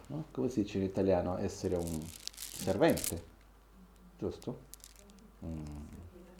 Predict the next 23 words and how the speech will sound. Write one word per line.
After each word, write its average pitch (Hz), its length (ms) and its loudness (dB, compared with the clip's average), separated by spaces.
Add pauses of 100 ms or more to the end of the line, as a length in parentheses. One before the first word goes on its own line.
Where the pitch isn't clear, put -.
(640)
un 98 100 -4
servitore. 101 840 12 (1040)
Qual 113 160 8
è 85 40 10
la 85 100 6
parola? 82 540 6 (560)
Chi - 120 -8
serve 131 440 12
a 123 60 12
un 254 160 8
servitore. 101 760 12 (1500)
Essere 185 320 8
un 180 100 10
servitore 170 540 8
è 143 40 12
una 143 120 12
delle 135 200 10
cose 139 240 8
più 131 200 6
nobili 123 380 8
che 107 140 2
possiamo 113 400 0
essere. - 300 -6